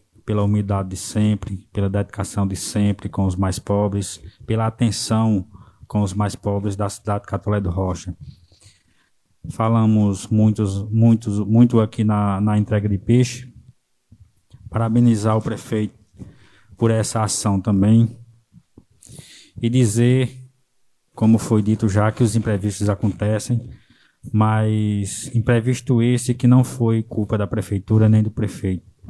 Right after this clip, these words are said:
A entrega de peixe foi feita através de, de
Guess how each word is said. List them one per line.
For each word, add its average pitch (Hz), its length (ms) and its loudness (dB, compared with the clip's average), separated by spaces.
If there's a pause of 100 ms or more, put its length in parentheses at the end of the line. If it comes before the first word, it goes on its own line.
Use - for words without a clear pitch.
(1600)
A 107 80 -2
entrega 107 360 -2
de 107 100 -4
peixe 107 480 -4
foi 104 300 -2
feita 107 480 -2
através 101 440 -2
de, 98 360 -2
de 95 500 -2